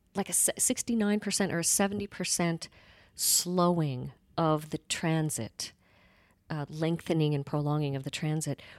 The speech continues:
when methane was infused into the small intestine of test animals. So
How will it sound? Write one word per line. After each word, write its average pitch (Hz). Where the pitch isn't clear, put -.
when 170
methane 170
was 156
infused 151
into 151
the 147
small 147
intestine 147
of 135
test -
animals. -
So 156